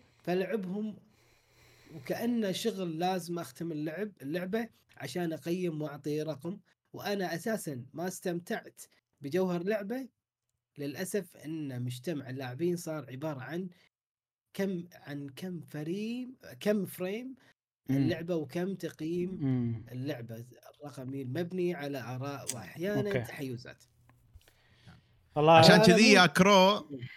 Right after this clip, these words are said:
Speaker 3: إحنا ما نقيم. قهوة جيمر ما نقيم. آسف جاسم، تفضل.
Speaker 1: إيه، إحنا ما نقيم. أولا عندنا وقت، م-، يعني ما نبي نستغله بقدر الإمكان. اثنين، آه،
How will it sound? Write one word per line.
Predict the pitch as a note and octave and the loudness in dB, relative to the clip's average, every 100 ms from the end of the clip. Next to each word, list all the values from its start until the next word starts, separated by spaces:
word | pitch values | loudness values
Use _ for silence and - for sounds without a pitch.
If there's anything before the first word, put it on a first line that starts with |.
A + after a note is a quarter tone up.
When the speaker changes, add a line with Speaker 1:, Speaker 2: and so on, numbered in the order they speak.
| - | 2
Speaker 3:
إحنا | D3+ B2+ | 6 10
ما | E3 F#3+ | 10 10
نقيم. | F#3 E3+ G#2+ F2+ - _ _ - | 10 8 8 4 -8 _ _ 8
قهوة | C3+ C3+ | 8 10
جيمر | D#3+ D3+ | 8 8
ما | C#3 | 8
نقيم. | D3+ D3+ A2 F2+ - _ _ _ _ _ _ _ _ - | 8 8 6 4 -4 _ _ _ _ _ _ _ _ 4
آسف | C3+ B2 - | 6 6 4
جاسم، | G#2 G2 F#2 _ | 4 0 -8 _
تفضل. | - A#2+ G2 - _ - | 4 4 4 -2 _ 0
Speaker 1:
إيه، | G3+ G3 - _ _ - - - - - | 0 0 -10 _ _ -20 -18 -16 -14 -8
إحنا | - | -2
ما | A#3 B3+ | 2 2
نقيم. | A#3+ A#3 F#3+ A3 | 2 4 4 2
أولا | G3 G#3+ G#3 G3+ F#3+ | 2 2 4 2 -2
عندنا | - G3+ G3+ F#3+ | -4 -2 0 0
وقت، | F3 G#3+ - - - | -2 -4 -8 -18 -12
م-، | D3+ F#2 - | -12 -12 -14
يعني | C3 B2+ D3 | -12 -10 -8
ما | C#3+ D#3+ | -6 -4
نبي | E3+ F3+ F3 F3 | -4 -2 -2 -2
نستغله | F3 - E3+ F3+ D#3+ C#3 B2 - - - | -4 -6 -6 -2 -2 -4 -8 -16 -20 -6
بقدر | F3 F3 D3+ | -2 -2 -2
الإمكان. | C#3 C3 D#3+ F3 B3+ | -4 -8 -10 -10 -12
اثنين، | C#3 - A3 C4 A#3 _ _ _ - | -12 -4 -4 -4 -8 _ _ _ -10
آه، | C#3+ D#3 D3+ D3 C#3+ C#3 B2+ | -2 0 0 -2 -4 -6 -10